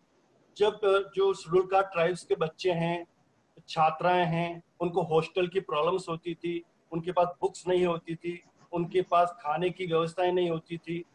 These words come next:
उनके पास uniform नहीं होती थी, तो उन सबको mobilize करके हम समाज कल्याण विभाग और शिक्षा विभाग से हम बात करते थे कि सर, इनको, क्योंकि मैं आपको बता रहा हूँ कि हमारा tribal area है और tribals की बहुत सारी problems हैं,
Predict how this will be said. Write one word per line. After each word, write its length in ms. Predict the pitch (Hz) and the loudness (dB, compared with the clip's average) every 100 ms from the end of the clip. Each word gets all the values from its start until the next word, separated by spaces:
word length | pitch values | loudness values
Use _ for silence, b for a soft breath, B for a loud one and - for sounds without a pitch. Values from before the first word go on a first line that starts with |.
| _ - | _ -8
उनके 220 | 165 170 | -6 -4
पास 280 | 180 180 160 | 0 0 0
uniform 460 | 170 180 185 185 185 | -2 -2 0 0 2
नहीं 240 | 175 180 | 2 0
होती 260 | 160 - 165 | -2 -6 -12
थी, 260 | 165 170 - _ _ _ - | -8 -8 -10 _ _ _ -2
तो 60 | |
उन 280 | 208 202 202 | 2 4 2
सबको 340 | - 220 - 208 | 0 -4 -2 0
mobilize 540 | 175 160 156 202 220 | 2 0 2 2 2
करके 540 | - 180 - 190 208 - _ _ _ _ | 0 -2 2 0 0 -6 _ _ _ _
हम 320 | 175 220 233 _ | -2 -2 -4 _
समाज 460 | - 160 170 190 - | -4 0 2 2 0
कल्याण 380 | 185 185 185 | 0 2 2
विभाग 420 | 170 165 170 165 - _ _ _ _ | 0 0 2 2 0 _ _ _ _
और 100 | 196 | -4
शिक्षा 420 | - 170 165 - 208 | -4 -8 -8 -2 0
विभाग 340 | 170 180 180 | 2 2 2
से 160 | - 196 | 0 -2
हम 120 | 190 | 0
बात 340 | 143 165 - | 0 0 0
करते 260 | 175 165 165 | -6 -6 -10
थे 260 | 170 175 202 | -6 -4 -4
कि 400 | - _ _ 180 | -10 _ _ -10
सर, 400 | - 202 202 - _ _ _ | 0 0 0 -6 _ _ _
इनको, 360 | 180 185 190 202 | -4 -4 0 -2
क्योंकि 380 | - 202 202 214 | 0 0 0 0
मैं 180 | 208 208 | 2 2
आपको 240 | 190 202 | 2 0
बता 180 | 190 196 | 2 2
रहा 80 | 196 | 4
हूँ 80 | |
कि 60 | 196 | 4
हमारा 240 | 196 202 | 4 2
tribal 440 | 202 165 160 175 196 | 0 -2 -2 2 2
area 280 | 165 143 117 | 2 -4 -10
है 80 | - _ _ _ _ _ _ _ _ _ _ | -14 _ _ _ _ _ _ _ _ _ _
और 140 | 202 202 | -8 -2
tribals 440 | 165 170 208 208 | -2 0 -2 -4
की 100 | 226 | -8
बहुत 260 | 185 208 208 | 0 0 0
सारी 140 | 220 | -4
problems 520 | 220 190 175 196 - | 0 2 4 2 0
हैं, 120 | 135 | -10